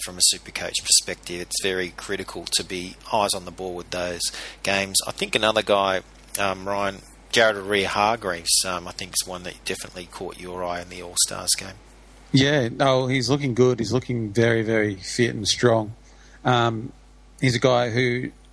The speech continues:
Speaker 2: played twenty-three games last year, um, averaged forty-eight point three nine. Um, he's, he, I know he has that, um,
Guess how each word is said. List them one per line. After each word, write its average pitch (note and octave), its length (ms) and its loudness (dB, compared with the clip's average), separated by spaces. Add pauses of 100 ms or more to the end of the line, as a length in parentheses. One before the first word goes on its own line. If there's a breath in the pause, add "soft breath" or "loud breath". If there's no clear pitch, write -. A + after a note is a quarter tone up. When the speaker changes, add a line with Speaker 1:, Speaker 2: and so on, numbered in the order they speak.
(120)
Speaker 2:
played B2 280 4
twenty-three B2 480 0
games A#2 560 -2
last A#2 360 2
year, C#3+ 200 0 (1300 soft breath)
um, A2 500 2
averaged A#2 400 2
forty-eight A2+ 460 4
point A#2 340 -2
three A2+ 160 4
nine. C#3+ 380 2 (800 soft breath)
Um, A#2+ 460 2 (1800)
he's, E3+ 320 0 (280)
he, D#3+ 320 4
I D3 80 4
know D#3 180 2
he D#3 60 4
has C#3 220 2
that, A#2+ 200 4 (100)
um, A#2+ 460 0